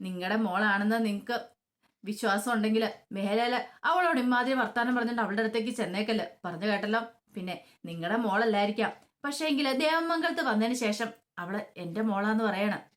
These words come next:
ഉം, എന്റെ മോളെ ആരെങ്കിലും വഴി തടഞ്ഞു നിർത്തി എന്തെല്ലാം അനാവശ്യം പറഞ്ഞിട്ടുണ്ടെങ്കിൽ അവരെ ഞാൻ വെറുതെ വിടത്തില്ലെന്ന് പറയാം." ഇത് കേട്ടപ്പോ അനന്തം പറഞ്ഞു, "ഓഹോ, അത്രയ്ക്കായെന്ന് ചോദിക്കുക." "അതെ, അത്രയ്ക്ക് തന്നെ പറഞ്ഞു ഓ-, കേട്ടല്ലോ." പെട്ടെന്ന് അലോകന് അങ്ങോട്ട് ദേഷ്യം വന്നു. അലോക് പറഞ്ഞു, "നിങ്ങൾ എന്താ പറയണേ?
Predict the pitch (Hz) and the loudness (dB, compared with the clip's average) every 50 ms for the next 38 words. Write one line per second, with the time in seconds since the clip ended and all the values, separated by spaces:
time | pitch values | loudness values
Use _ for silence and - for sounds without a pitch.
0 | _ _ _ _ 196 165 165 - - - _ _ 175 165 156 165 196 202 202 180 | _ _ _ _ -16 -16 -16 -18 -20 -20 _ _ -10 -8 -6 -4 -2 0 0 0
1 | 185 214 208 190 185 202 214 208 208 233 240 226 196 185 190 220 220 233 196 196 | 2 2 2 2 2 2 2 0 0 0 0 0 0 0 0 0 0 0 -2 0
2 | 214 226 220 214 240 220 190 190 214 233 233 - - - - - - - 247 277 | 0 0 0 0 -2 -2 -2 0 0 0 0 0 -2 -6 -16 -14 -4 -2 0 2
3 | 311 311 311 330 320 339 302 262 254 226 233 254 254 254 233 233 233 - 214 196 | 2 2 2 0 0 0 0 2 2 2 2 0 0 -2 -2 -2 0 0 -2 -2
4 | - - 185 180 185 208 226 226 233 240 233 214 190 175 208 240 247 220 220 233 | -2 -4 -4 -2 0 0 0 0 0 0 0 -2 -2 -2 -2 0 0 0 -2 -2
5 | 233 233 240 247 247 - 202 220 190 - - - - _ _ _ - - 359 349 | -2 -2 -2 -2 -2 0 0 0 -2 -2 -6 -14 -20 _ _ _ -8 -8 -4 -2
6 | 269 233 226 240 240 269 247 202 196 202 226 220 220 214 208 - - - 277 349 | 0 0 0 0 -2 0 -2 0 0 0 0 0 0 0 -2 -4 -6 -2 -2 -2
7 | 359 339 294 190 180 - - _ _ - 247 269 - - 427 427 427 403 320 233 | 0 0 -2 -2 -2 -6 -10 _ _ -6 -6 -6 -4 -4 -4 -4 -2 0 0 2
8 | 220 226 240 233 220 220 214 185 - - _ 170 180 196 208 202 - _ _ _ | 2 2 2 0 0 -2 -2 -6 -6 -10 _ -10 -6 -6 -6 -6 -8 _ _ _
9 | - 180 175 - 202 185 190 214 240 240 226 233 240 226 214 - - _ _ - | -10 -10 -8 -8 -8 -6 -4 -4 -2 -2 -2 -2 -2 -4 -6 -8 -16 _ _ -6
10 | 190 170 160 208 233 226 269 - - - - _ _ - - - 220 202 196 208 | -6 -4 -2 0 0 0 0 0 -4 -10 -20 _ _ -20 -6 -4 -2 -2 0 0
11 | 214 220 226 220 - _ _ _ _ _ _ 311 302 320 330 320 302 294 294 311 | 0 0 0 -2 -10 _ _ _ _ _ _ -8 -4 -2 0 2 4 4 4 4
12 | 330 349 339 302 349 339 285 320 247 247 247 247 294 285 254 214 - - _ _ | 2 2 2 2 2 2 2 2 2 2 2 0 2 2 2 0 -2 -6 _ _
13 | _ 185 190 180 185 202 208 240 226 226 233 - - - 262 320 349 359 269 226 | _ -6 -4 -2 -2 0 0 0 0 0 -2 -4 -6 -4 -4 -2 0 0 0 0
14 | 233 294 294 269 240 220 220 226 220 | 0 0 0 2 2 2 2 0 0